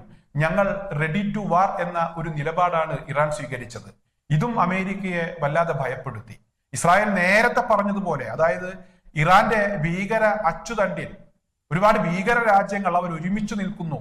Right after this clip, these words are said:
തീർച്ചയായും ഇവരൊരു വൻ ശക്തിയായി മാറാനുള്ള സാധ്യതയുണ്ട്, ഇവർ ശക്തി പ്രാപിക്കുന്നതിന് മുമ്പ് ഇവരെ ആക്രമിക്കണം എന്നുള്ള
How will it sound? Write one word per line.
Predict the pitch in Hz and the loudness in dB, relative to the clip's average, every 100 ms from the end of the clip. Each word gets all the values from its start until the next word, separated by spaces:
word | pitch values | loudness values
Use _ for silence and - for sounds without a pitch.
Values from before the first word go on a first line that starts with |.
| - | -8
തീർച്ചയായും | 156 175 208 202 190 170 - - - _ 156 | -8 -6 0 0 0 -6 -12 -18 -20 _ -4
ഇവരൊരു | 214 254 220 | 0 0 2
വൻ | 196 208 - | 0 0 0
ശക്തിയായി | 190 - 233 220 202 202 | -2 -2 -4 0 0 2
മാറാനുള്ള | 190 190 185 185 - | 2 2 0 -2 -2
സാധ്യതയുണ്ട്, | 170 170 175 165 156 143 - - _ _ _ | 0 0 0 -6 -4 -6 -8 -20 _ _ _
ഇവർ | - - 202 | 0 2 2
ശക്തി | 180 - 254 240 - | 2 0 -4 -4 0
പ്രാപിക്കുന്നതിന് | 185 202 247 - 254 240 214 | 2 2 0 -4 -6 -4 -4
മുമ്പ് | 208 202 196 | -2 -2 -2
ഇവരെ | 185 190 180 | 0 2 2
ആക്രമിക്കണം | 180 202 202 196 190 185 | 0 -2 0 -2 -2 -4
എന്നുള്ള | 180 | -4